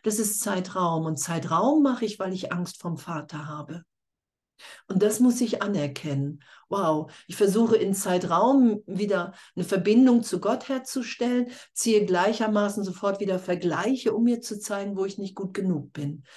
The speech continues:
Und das ist das Ego. <laughs> Das ist das Ego. Und, und die Erlösung ist immer Vergebung. Ich vergebe mir. Für einen Augenblick will ich mich erinnert sein lassen von dir, Heiliger Geist, wer ich bin.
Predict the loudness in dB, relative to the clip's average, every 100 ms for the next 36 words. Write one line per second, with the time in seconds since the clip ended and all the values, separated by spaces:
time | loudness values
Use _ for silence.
0 | -14 -2 0 2 0 -2 -4 -2 -2 -2
1 | -2 -4 -4 -4 -6 -6 -8 -10 -14 -12
2 | -12 -10 -12 -16 -20 -2 0 0 -4 -4
3 | -4 -2 0 0 -2 -6 -16 -4 0 0
4 | 0 2 4 4 4 4 6 6 6 4
5 | 4 4 2 -2 2 2 2 -2 -4 -4
6 | -2 -2 -4 -6 -10 _ _ _ _ _
7 | _ _ _ _ -4 -2 0 2 2 2
8 | 0 0 0 2 4 4 2 0 -2 -4
9 | -6 -4 -4 -4 -4 -4 -4 -6 -6 -4
10 | -6 -6 -8 -6 -6 -4 -2 -4 -4 -8
11 | -12 -12 -12 -12 -14 -14 -14 -14 -14 -14
12 | -14